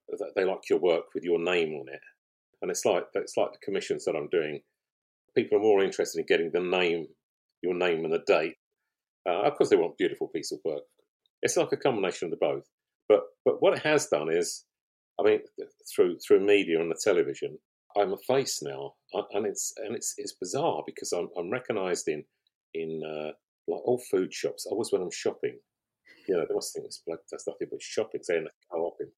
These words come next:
Tesco, and, uh, bizarrely, the other day, a couple pulled up in a car, and they were asking for a street that's quite local to us. And I said, "Oh yeah, I'll explain where it is."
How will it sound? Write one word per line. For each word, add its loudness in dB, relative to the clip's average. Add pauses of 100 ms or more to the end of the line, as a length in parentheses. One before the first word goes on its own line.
Tesco, -4 (640)
and, 0 (100)
uh, 0 (320)
bizarrely, 6
the 6
other 4
day, 0 (440)
a -8 (100)
couple 2
pulled 4
up 0
in -2
a -12
car, 0 (460)
and 2
they 2
were 6
asking -4
for 0 (140)
a -10
street -2
that's -12
quite -4
local -6
to -6
us. -12 (460)
And 0
I -2
said, 2
"Oh 6
yeah, 6
I'll 2
explain 2
where 0
it -8
is." -8